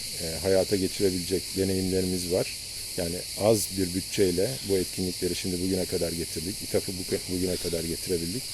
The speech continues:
E, dolayısıyla, e, yine az bir bütçeyle, e, verimli bir şekilde bu etkinlikleri, e, geliştirebileceğimizi düşünüyorum. Özellikle bu Fen Lab projesi zaten kendi kendini destekleyen bir program olacak.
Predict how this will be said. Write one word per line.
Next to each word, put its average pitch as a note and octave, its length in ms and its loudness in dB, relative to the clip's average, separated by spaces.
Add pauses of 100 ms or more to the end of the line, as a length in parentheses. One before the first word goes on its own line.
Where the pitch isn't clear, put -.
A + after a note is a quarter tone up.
(500)
E, F2 40 -6 (160)
dolayısıyla, A#2 680 6 (280)
e, F2+ 60 -2 (160)
yine C3 180 8
az A#2 300 6
bir F#2 140 2
bütçeyle, F2+ 600 0 (160)
e, F#2 60 0 (220)
verimli G#2 300 4
bir A2+ 60 0
şekilde G2 440 0
bu G#2 80 8
etkinlikleri, F#2+ 640 0 (500)
e, E2+ 40 -2 (380)
geliştirebileceğimizi G2+ 920 4
düşünüyorum. E2 400 -4
Özellikle A2 440 4
bu G#2 80 4
Fen A#2+ 320 2
Lab F2 100 2 (100)
projesi F#2 440 0
zaten G2+ 400 4
kendi G#2+ 280 2
kendini F#2 300 2
destekleyen F#2 580 0
bir E2+ 60 -2
program D#2+ 420 -6
olacak. D2+ 300 -4